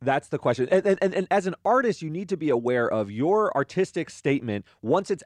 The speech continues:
out in the world, could be co-opted, could be worn by different people that you're not intending the message to be taken in a certain way. You lose control. And he's, he's, he's, he's commercializing this sentiment, um, obviously raised a lot of awareness 'cause he's a huge sort of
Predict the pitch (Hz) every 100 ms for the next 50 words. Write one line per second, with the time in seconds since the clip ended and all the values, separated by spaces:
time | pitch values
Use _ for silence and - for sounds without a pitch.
0 | - 143 151 131 123 127 123 107 - 110
1 | 92 - 117 98 113 156 - 143 135 120
2 | 123 104 101 131 147 131 120 120 135 131
3 | - 147 139 135 131 120 110 135 139 131
4 | - 117 101 - 180 156 135 127 135 135
5 | 123 135 117 110 143 143 127 120 127 120
6 | 113 - - 180 208 220 - 135 147 127
7 | 78 98 120 147 160 160 _ _ - 175
8 | - 185 - 175 165 240 - 175 127 120
9 | 120 123 117 120 - 160 170 151 113 98
10 | 95 _ - - 113 107 101 123 143 139
11 | 120 107 120 127 107 113 135 117 120 123
12 | 117 110 104 98 135 117 139 - 110 95